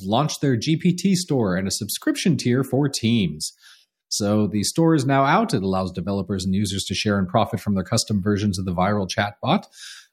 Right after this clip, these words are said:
Uh, so, yeah, you can make your own stuff, but they are toll keeping, just like Apple does, and they're taking a cut of revenue. Anybody can build and share G P Ts. You don't need coding experience. Great.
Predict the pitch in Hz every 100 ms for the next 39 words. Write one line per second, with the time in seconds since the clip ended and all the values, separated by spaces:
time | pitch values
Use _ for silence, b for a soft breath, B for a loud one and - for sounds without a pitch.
0 | - 95 95 95 - - 113 120 - 139
1 | 151 135 135 143 139 151 156 151 151 -
2 | 180 214 - 127 - 135 131 139 143 -
3 | 175 175 147 120 160 202 - 101 - 117
4 | - 143 135 117 117 180 156 98 92 110
5 | 101 95 - 107 95 101 87 92 156 262
6 | B B B - 113 107 110 110 117 101
7 | 113 110 104 120 104 110 101 107 127 160
8 | 143 95 92 87 - 107 101 90 - 104
9 | 98 131 - - _ _ 80 85 104